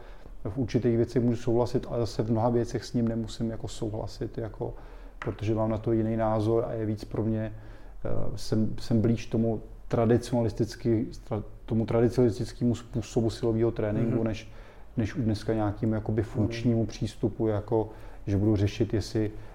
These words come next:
Speaker 1: že ten člověk nemůže dřepovat, protože se zraní a já nevím, co všechno, jo. A nebo musí dělat furt unet-, unilaterální cvičení a tak dále. Takže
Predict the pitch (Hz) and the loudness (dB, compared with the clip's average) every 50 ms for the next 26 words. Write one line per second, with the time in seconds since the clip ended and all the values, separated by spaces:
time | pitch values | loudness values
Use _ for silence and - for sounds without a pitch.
0 | - - 110 - 117 101 - - 113 95 107 107 104 110 107 110 113 98 95 107 | -8 -6 -2 0 0 0 2 2 0 2 2 4 4 4 6 6 6 6 4 2
1 | 107 - 117 107 107 104 - 95 - 98 92 95 - - 120 104 107 101 95 98 | 2 2 2 2 2 2 -2 -4 -4 -4 -4 -4 -2 0 0 2 2 2 2 2
2 | 104 107 107 110 110 110 - - 107 101 101 101 101 104 104 101 - - - - | 2 2 2 0 0 -2 -2 -4 -2 -2 -2 0 0 0 -2 -2 -4 -8 -10 -10
3 | 101 - - 110 104 101 104 - - - - 107 104 101 101 - - - - - | -8 -6 -4 -4 -4 -4 -6 -8 -10 -8 -6 -4 -4 -4 -6 -8 -12 -14 -16 -16
4 | - - - - - - 113 107 104 101 110 107 104 98 - - 110 104 107 107 | -16 -16 -16 -16 -10 -6 -2 0 2 2 2 2 2 0 0 -2 -2 0 0 0
5 | 101 - - - 139 127 117 117 110 107 - - - 127 113 110 107 107 104 110 | 0 -2 -2 -2 -2 0 0 0 0 0 -2 -2 0 0 2 2 2 2 0 0
6 | 113 110 104 101 104 104 107 101 101 - 104 98 - - 110 104 101 101 - - | 2 2 2 2 2 2 0 0 -2 -2 -4 -4 -4 -4 -2 -2 -2 -2 -4 -4
7 | 95 113 101 98 98 98 101 101 110 95 113 120 | -4 -2 -2 0 0 0 0 0 2 4 4 2